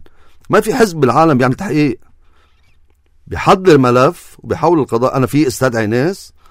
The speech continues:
قل له: "شرف، آه، بدي حقق معك بالموضوع الفلاني." أكيد لا، ما عندي السلطة، وفي فصل سلطات. طيب، عمل شغله وحضر ملف وحطه بإيد القضاء، وينه؟ وينه؟ يعني، هيدي إذا بدك تعرفي شغلة مثل هيدي شو بتعمل،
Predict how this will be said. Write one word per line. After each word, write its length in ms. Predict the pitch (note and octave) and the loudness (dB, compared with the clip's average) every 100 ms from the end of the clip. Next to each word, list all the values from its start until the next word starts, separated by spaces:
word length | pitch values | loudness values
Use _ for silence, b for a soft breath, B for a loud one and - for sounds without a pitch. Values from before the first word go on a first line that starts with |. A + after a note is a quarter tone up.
| b b | b b
قل 100 | - | -4
له: 80 | G#2+ | -4
"شرف، 520 | G2 C3 C#3 C#3+ - | 0 0 0 -2 -4
آه، 680 | G2+ G2 F#2+ F2+ F#2+ - - b b G#2 | -4 -4 -4 -8 -10 -12 -16 b b -10
بدي 120 | G#2+ | -4
حقق 280 | D3 B2+ B2+ | -2 -2 -2
معك 240 | B2+ B2+ | 0 0
بالموضوع 380 | A2 G#2+ A2 A#2+ | 0 -2 0 0
الفلاني." 420 | A2 - C#3 G3 | -2 -4 -4 -4
أكيد 260 | A3 B3+ G#3+ | -6 -6 -4
لا، 180 | F#3+ B2 | -4 -2
ما 120 | D3 | -2
عندي 200 | G#3 D#3 | -2 -4
السلطة، 480 | C#3 G3 G3 G#3 G#3+ b | -4 -4 -4 -6 -8 b
وفي 220 | - F3+ B3 | -6 -4 0
فصل 280 | G#3 E3 | -2 -2
سلطات. 440 | D3 C#3 A2 G2+ E2 - b b b - | -6 -8 -4 -6 -6 -12 b b b -2
طيب، 180 | A2 F2+ - - - - | -2 -2 -12 -20 -16 -2
عمل 320 | F3 A#3 D#3 | 2 4 4
شغله 280 | F3+ C3 A2 | 2 2 2
وحضر 400 | - E3 D3 C3+ | 0 0 0 0
ملف 460 | C3 D#3 F#3 - - - - | 2 2 0 -10 -20 -20 -12
وحطه 360 | G#2 F3+ D3 | -2 0 0
بإيد 140 | C#3+ A2 | -2 -4
القضاء، 440 | - F2+ E2 B2+ | -6 -6 -6 -4
وينه؟ 220 | B2 F#2+ D2+ - - - - - - - _ _ _ _ _ _ _ _ - | -4 -6 -10 -20 -20 -20 -20 -20 -20 -20 _ _ _ _ _ _ _ _ -10
وينه؟ 320 | G#3 B3 F3 - - - - - - - - _ - | -6 -6 -8 -12 -20 -20 -18 -18 -18 -20 -20 _ -10
يعني، 200 | F#2 F#2 | -8 -2
هيدي 360 | D3+ A#3 D3+ | 2 2 0
إذا 160 | B2 A#2 | -2 0
بدك 280 | C#3+ D3 G#2+ | -2 -2 -2
تعرفي 320 | D3 F#3 - | 0 -2 -2
شغلة 240 | G#2 C#3 | -6 -4
مثل 180 | G#2+ G2 | -4 -4
هيدي 140 | A#2 F#2+ | -4 -6
شو 100 | - | -10
بتعمل، 420 | G#2+ G#2+ A#2 | -8 -6 -8